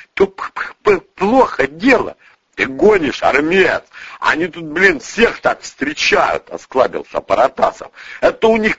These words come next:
такая акция рекламная!» «Бе-, без шуток! Какие тут шутки, чувак!» Отбросив сумку, Планшетов начал лихорадочно перезаряжать люгер, шаря по карманам в поисках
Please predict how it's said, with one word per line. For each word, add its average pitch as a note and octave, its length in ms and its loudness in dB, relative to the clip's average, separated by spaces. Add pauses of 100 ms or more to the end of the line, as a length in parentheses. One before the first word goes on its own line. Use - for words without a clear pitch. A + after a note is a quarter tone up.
такая F#3 640 2
акция F3+ 640 0
рекламная!» C#3 880 0 (140)
«Бе-, F#3 300 0
без G#3 300 -2
шуток! - 760 -2 (180)
Какие G#3 340 0
тут - 240 -4
шутки, - 560 -4
чувак!» - 600 0 (420)
Отбросив B2+ 600 -2
сумку, - 420 -6
Планшетов A#2+ 800 -2
начал A2 340 -2
лихорадочно G2+ 720 0
перезаряжать G#2+ 920 -2
люгер, A2 560 -8 (300)
шаря D3+ 380 2
по - 140 -4
карманам G2+ 520 -2
в - 100 -20
поисках - 460 -8